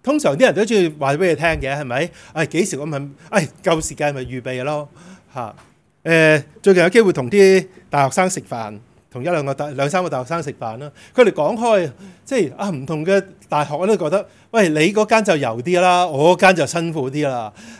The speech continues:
嚇，我仔讀科大，佢話，誒，科大係辛苦，佢話，唔係，港大仲辛苦。咁佢哋講啲咩呢？佢就話，唉，去到考試嘅時候呢，我啊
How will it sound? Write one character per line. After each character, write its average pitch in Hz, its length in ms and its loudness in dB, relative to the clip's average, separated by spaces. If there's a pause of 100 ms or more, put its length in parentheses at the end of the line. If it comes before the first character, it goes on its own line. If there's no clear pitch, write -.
嚇， 120 120 -8
我 147 140 0
仔 165 140 0
讀 160 80 -4
科 156 280 -2
大， 113 200 -8 (200)
佢 135 80 -10
話， 117 120 -10 (180)
誒， 151 140 -4
科 196 160 2
大 151 100 0
係 123 60 -8
辛 156 200 -8
苦， 135 160 -10
佢 131 40 -16
話， 147 160 -6 (140)
唔 147 100 -10
係， 180 280 4
港 160 200 -4
大 180 120 2
仲 131 180 -6
辛 160 220 -6
苦。 127 320 -14 (220)
咁 226 80 -4
佢 233 100 0
哋 175 80 2
講 151 200 -2
啲 208 100 0
咩 175 240 2
呢？ 165 160 0
佢 156 80 -10
就 135 80 -8
話， 117 100 -10 (340)
唉， 202 300 4 (640)
去 208 140 4
到 202 140 4
考 165 200 4
試 196 240 0
嘅 - 20 -4
時 147 140 -6
候 135 160 -4
呢， 208 320 4 (460)
我 185 320 6
啊 175 180 4